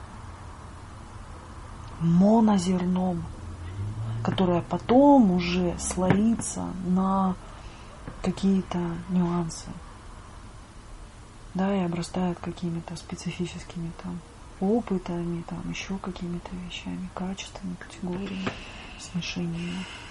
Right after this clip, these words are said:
Вот когда женщина знает вот эту свою суть, вот эту природу, вот это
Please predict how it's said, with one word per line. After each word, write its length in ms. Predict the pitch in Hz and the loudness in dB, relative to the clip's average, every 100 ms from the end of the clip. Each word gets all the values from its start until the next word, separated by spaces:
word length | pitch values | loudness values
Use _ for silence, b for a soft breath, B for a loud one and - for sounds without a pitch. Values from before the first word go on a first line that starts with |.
| - B B B B | -14 B B B B
Вот 100 | 185 | -2
когда 300 | - 196 208 | 0 2 4
женщина 640 | 208 226 220 - 175 170 | 4 4 4 2 0 0
знает 840 | 170 175 180 190 226 240 226 208 185 180 | 0 2 4 4 2 2 2 2 0 -2
вот 260 | 180 - | -4 0
эту 260 | 196 185 175 | 0 0 -2
свою 380 | - 180 175 165 | -4 -2 -2 -2
суть, 520 | - - 196 190 - | -4 2 4 4 2
вот 140 | 180 185 | -6 -4
эту 160 | 175 | -4
природу, 840 | 170 - 170 180 190 202 208 190 165 | -4 -2 2 4 4 4 6 4 2
вот 200 | 170 - | -2 -6
это 160 | - | -6